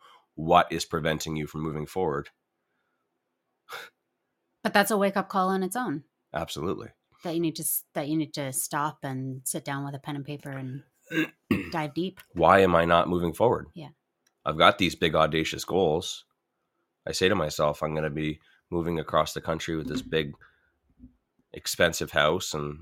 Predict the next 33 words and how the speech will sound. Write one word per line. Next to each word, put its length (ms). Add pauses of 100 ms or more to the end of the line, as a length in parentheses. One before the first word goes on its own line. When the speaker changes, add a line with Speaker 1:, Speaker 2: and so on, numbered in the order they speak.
Speaker 1:
I 80
want 200
a 40
hundred 260
thousand 300
dollars 240
a 60
month." 460 (1500)
And 160
yet 260 (220)
we're, 280 (140)
we're 380 (1120)
thirty-two 560
days, 540
thirty-three 500
days 340
into, 640
uh, 200 (600)
into 160
the 100
year 240
already. 480 (1500)
And 120
I 80
didn't, 240
I 100
don't 160
even 160
know 120
what's 140
holding 200
me 80
back. 240